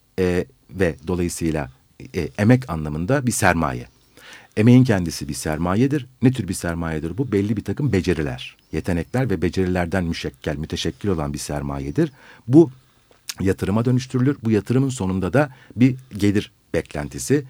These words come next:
e, vardır. Şimdi bütün bu terminoloji şirket terminolojisi.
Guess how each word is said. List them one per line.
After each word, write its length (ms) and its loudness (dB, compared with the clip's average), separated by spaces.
e, 200 0
vardır. 500 -2
Şimdi 300 2
bütün 340 2
bu 160 2
terminoloji 520 0
şirket 400 -4
terminolojisi. 720 -10